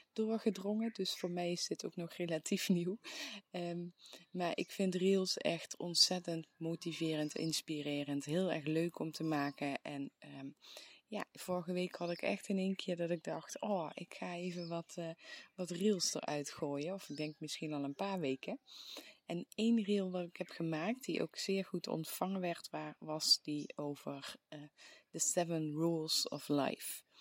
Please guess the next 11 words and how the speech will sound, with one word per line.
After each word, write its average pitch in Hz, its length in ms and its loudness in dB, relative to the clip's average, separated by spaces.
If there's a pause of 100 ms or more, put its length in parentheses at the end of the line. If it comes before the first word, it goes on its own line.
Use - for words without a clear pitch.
(460)
En, 156 480 -4
ehm, 147 300 -10 (220)
die 202 240 4
wilde 190 280 2
ik - 200 -6
eventjes 156 640 -4 (320)
met 165 300 -2
je 170 120 -2
delen 156 520 0 (520)
vanuit 156 380 2
mijn 180 520 2